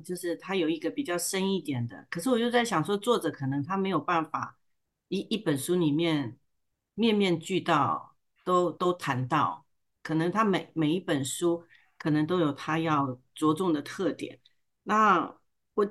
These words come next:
在读的时候，我是觉得好像跟我们之前读到一些，一些书，就是好像我觉得他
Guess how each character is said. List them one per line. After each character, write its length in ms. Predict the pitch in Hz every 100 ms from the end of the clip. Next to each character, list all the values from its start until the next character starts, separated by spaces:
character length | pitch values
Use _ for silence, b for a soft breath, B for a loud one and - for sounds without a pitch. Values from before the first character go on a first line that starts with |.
| - -
在 180 | - 302
读 240 | 262 185 220
的 140 | 277
时 120 | -
候， 240 | 214 220 226
我 140 | 165
是 180 | 170 247
觉 160 | 190
得 400 | 175 185 180 180 -
好 220 | - 180
像 200 | 175 240
跟 140 | 226 220
我 80 |
们 160 | 165 156
之 100 | 180
前 240 | 196 160
读 140 | 156 151
到 180 | 175 170
一 140 | 185
些， 420 | 180 170 165 156 -
一 60 |
些 220 | 185 175 175
书， 360 | - - 175
就 160 | 170 175
是 220 | 175 175
好 180 | 160 -
像 220 | - 196
我 60 | 175
觉 160 | 180
得 60 | 185
他 300 | 190 214